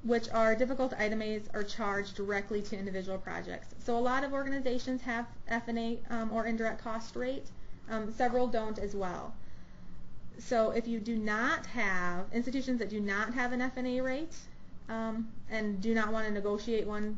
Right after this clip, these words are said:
particularly just for this grant, um, can use a ten percent indirect cost rate. Um, if you have a negotiated rate with your organization, you can list your full negotiated rate on the application.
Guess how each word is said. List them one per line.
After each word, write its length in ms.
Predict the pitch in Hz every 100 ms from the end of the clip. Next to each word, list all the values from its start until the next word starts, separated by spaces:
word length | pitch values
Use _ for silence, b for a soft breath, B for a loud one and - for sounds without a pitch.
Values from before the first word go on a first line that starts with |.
| -
particularly 680 | 214 226 220 202 202 202 202
just 320 | 190 190 -
for 160 | 202 196
this 180 | 196 190
grant, 480 | 185 190 202 269 - B B B B -
um, 340 | 208 196 190 -
can 240 | 254 247 254
use 300 | 254 247 233
a 160 | 220 220
ten 340 | - 233 220
percent 460 | 220 220 208 196 190
indirect 480 | 196 190 180 180 -
cost 340 | 175 165 -
rate. 220 | - - - - - - - - - -
Um, 280 | 202 185 190 -
if 160 | 220 220
you 120 | 214
have 280 | 226 214 233
a 40 |
negotiated 580 | 240 233 233 240 240 233
rate 200 | 226 214
with 140 | 240
your 120 | 233
organization, 760 | 226 226 220 226 - 254 269 254 - 220
you 240 | 214 220
can 300 | 220 208 - - 202
list 260 | 214 -
your 200 | 202 202
full 260 | 202 190 -
negotiated 580 | 196 190 196 196 185 185
rate 380 | 180 175 175 - - - - - - -
on 140 | 190 185
the 140 | 180
application. 640 | 175 175 175 190 - -